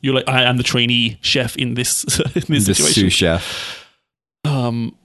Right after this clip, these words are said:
Speaker 1: is Sue worse than
Speaker 2: Head chef?
Speaker 1: Yeah, Sue's worse than head chef, but I think Sue is
Speaker 2: It's
Speaker 1: still a
Speaker 2: actually
Speaker 1: step
Speaker 2: quite,
Speaker 1: above,
Speaker 2: yeah, it's still
Speaker 1: uh,
Speaker 2: quite trained
Speaker 1: I
Speaker 2: up.
Speaker 1: think
Speaker 2: Mm-hmm.
Speaker 1: I'm exposing my lack of my kitchen knowledge here.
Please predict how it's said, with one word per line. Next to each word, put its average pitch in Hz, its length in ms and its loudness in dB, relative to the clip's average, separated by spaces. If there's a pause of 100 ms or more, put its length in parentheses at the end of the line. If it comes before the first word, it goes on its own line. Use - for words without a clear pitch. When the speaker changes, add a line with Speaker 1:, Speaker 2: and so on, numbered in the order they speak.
Speaker 1:
is 131 180 -2
Sue 185 640 0 (100)
worse 175 420 0
than 180 540 -4 (420)
Speaker 2:
Head 110 160 2
chef? 156 340 0 (180)
Speaker 1:
Yeah, 139 200 4
Sue's 202 220 0
worse 170 140 2
than 147 80 -2
head 156 160 0
chef, 110 200 0
but - 100 -2
I 123 200 -6
think - 240 -6
Sue 156 260 0
is 135 480 -2
Speaker 2:
It's 101 100 2
Speaker 1:
still 113 60 6
a 113 40 6
Speaker 2:
actually 120 220 4
Speaker 1:
step 120 100 2
Speaker 2:
quite, 110 180 2
Speaker 1:
above, - 120 2
Speaker 2:
yeah, 87 280 2
it's 95 120 0
still 120 160 4
Speaker 1:
uh, 117 80 0
Speaker 2:
quite 98 220 0
trained 92 420 0
Speaker 1:
I 92 40 2
Speaker 2:
up. - 80 2
Speaker 1:
think - 260 -8 (140)
Speaker 2:
Mm-hmm. 104 240 0 (200)
Speaker 1:
I'm - 240 -4
exposing 113 400 -4
my 110 100 -4
lack 110 200 -4
of - 60 -8
my 117 60 -4
kitchen - 260 -6
knowledge - 220 -4
here. - 140 -2